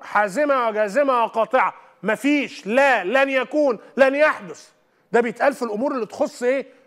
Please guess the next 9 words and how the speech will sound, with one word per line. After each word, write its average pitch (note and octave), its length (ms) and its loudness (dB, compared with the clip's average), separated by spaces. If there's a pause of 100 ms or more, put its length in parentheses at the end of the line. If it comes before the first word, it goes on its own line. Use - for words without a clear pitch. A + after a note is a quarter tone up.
(220)
قعاده G#3 380 0
على E3 140 -6
الكرسي. - 520 -6 (680)
إنما D4 240 2
اللي F4 120 2
يخص E4 260 -2
الشعب D#4+ 320 0
والدولة C4 360 2
تاني، C4 300 -2